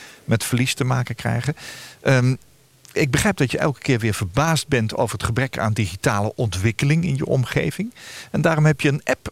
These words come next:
ontwikkeld. Condole heet het. Ehm, ik heb het ook even gedownload, op mijn telefoon gezet. Waarom een app?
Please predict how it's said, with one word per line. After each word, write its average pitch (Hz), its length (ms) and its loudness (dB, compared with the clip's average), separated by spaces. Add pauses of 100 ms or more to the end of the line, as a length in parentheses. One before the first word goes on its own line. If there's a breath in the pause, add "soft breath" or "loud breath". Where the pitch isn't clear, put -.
ontwikkeld. 120 600 -2 (140)
Condole 156 680 4
heet 160 280 0
het. - 420 -4 (100)
Ehm, 143 440 4 (120)
ik - 120 -2
heb 165 80 -2
het 135 100 -2
ook 127 120 -2
even 185 200 -2
gedownload, 156 460 0
op - 140 -12
mijn 135 380 0
telefoon 139 440 0
gezet. 127 280 0 (220 loud breath)
Waarom 180 380 2
een 180 100 0
app? - 260 0